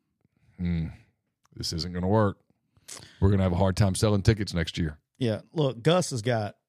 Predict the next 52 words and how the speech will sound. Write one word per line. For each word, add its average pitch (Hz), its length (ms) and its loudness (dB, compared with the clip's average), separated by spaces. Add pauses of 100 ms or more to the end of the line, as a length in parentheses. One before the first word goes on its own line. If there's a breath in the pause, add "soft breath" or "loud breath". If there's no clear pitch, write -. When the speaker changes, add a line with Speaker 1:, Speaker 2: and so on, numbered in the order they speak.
(320)
Speaker 2:
crazy, 127 1400 2
crazy. 131 520 0
I 127 100 -2
saw 185 200 -2
what 147 140 2
he 123 60 2
did 135 160 4
at 110 60 0
Arkansas 123 480 -2
State 127 400 -4
after, 101 420 -6 (420)
after 117 220 -4
we 117 120 0
left. 90 440 -8
Speaker 1:
And 104 160 -6
no, 120 280 2
Hayden, 95 420 0
Oregon 95 420 0
would 80 140 -6
not 80 220 -8
call 69 160 -14
Deion. 67 300 -16 (540)
The, 101 120 -16
the, 110 180 -12
Speaker 2:
No, 120 160 -2
Speaker 1:
the, - 60 -10
the 117 60 2
Speaker 2:
nobody's 156 200 6
Speaker 1:
list 143 180 2
of, 117 40 -10
Speaker 2:
calling 147 220 2
Speaker 1:
no 139 140 8
Speaker 2:
Deion. 156 40 6
Speaker 1:
one's 156 180 4
calling 117 300 2
Deion. 95 100 2
Speaker 2:
Nobody's 156 280 6
calling 135 220 0
Deion. 98 420 -4
Speaker 1:
Deion's 135 340 2
been 110 380 -2 (360)
Speaker 2:
Exposed. 104 560 -2
Speaker 1:
It, - 140 -16
it's 104 100 -8
been 107 180 2
exposed. 85 380 -4
No 104 80 4
one 104 160 0
wants 87 160 -4
that. 71 260 -10
Speaker 2:
All 120 100 -2
right. 127 200 0